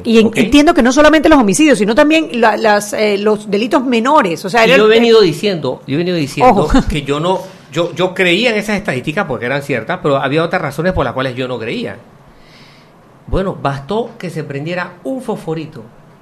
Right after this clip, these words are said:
Speaker 2: para que en un mes, ahí tienes, ciento cuarenta, ciento cuarenta asesinatos. O sea, cuando tú tienes una sociedad
Speaker 1: Reprimida.
Speaker 2: reprimida, metida en una olla de presión, y lo decía esta mañana, que una,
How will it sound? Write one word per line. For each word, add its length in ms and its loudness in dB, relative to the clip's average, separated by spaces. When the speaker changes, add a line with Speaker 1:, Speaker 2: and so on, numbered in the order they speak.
Speaker 2:
para 200 -4
que 140 -8
en 60 -6
un 160 -4
mes, 320 -8
ahí 120 -6
tienes, 340 -8
ciento 320 -6
cuarenta, 320 -8
ciento 280 -12
cuarenta 280 -8
asesinatos. 500 -14
O 40 -20
sea, 160 -14
cuando 280 -8
tú 140 -10
tienes 240 -8
una 200 -8
sociedad 540 -12
Speaker 1:
Reprimida. 580 -4
Speaker 2:
reprimida, 800 -14
metida 440 -12
en 60 -8
una 200 -6
olla 180 -4
de 120 -8
presión, 420 -12
y 60 -12
lo 120 -6
decía 220 -6
esta 120 -10
mañana, 320 -6
que 260 -12
una, 300 -2